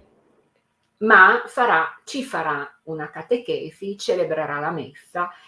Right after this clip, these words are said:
e noi veramente potremo godere di questo immenso dono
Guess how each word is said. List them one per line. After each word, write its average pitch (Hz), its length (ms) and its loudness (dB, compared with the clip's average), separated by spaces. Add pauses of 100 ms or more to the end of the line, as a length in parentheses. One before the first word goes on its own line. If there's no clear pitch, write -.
e 240 120 6
noi 294 160 2
veramente 208 520 0
potremo 196 640 -2
godere 170 600 2
di 170 140 -12
questo 160 800 -4
immenso 175 560 -10
dono 151 460 -6